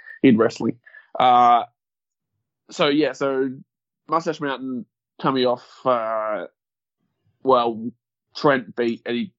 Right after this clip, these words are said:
no, wait, sorry, Trent lost Eddie Dennis, didn't he, at TakeOver, yeah. And Tyler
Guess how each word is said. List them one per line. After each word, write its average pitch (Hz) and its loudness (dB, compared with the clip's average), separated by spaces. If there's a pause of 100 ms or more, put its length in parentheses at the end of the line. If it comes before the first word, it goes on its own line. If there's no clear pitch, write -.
no, 131 2
wait, 135 0
sorry, 123 -2
Trent 143 -4
lost 139 -4
Eddie 101 -4
Dennis, 98 -8
didn't 139 -2
he, - -2
at 98 -2
TakeOver, 113 2
yeah. 113 4 (420)
And 120 -2 (360)
Tyler 123 2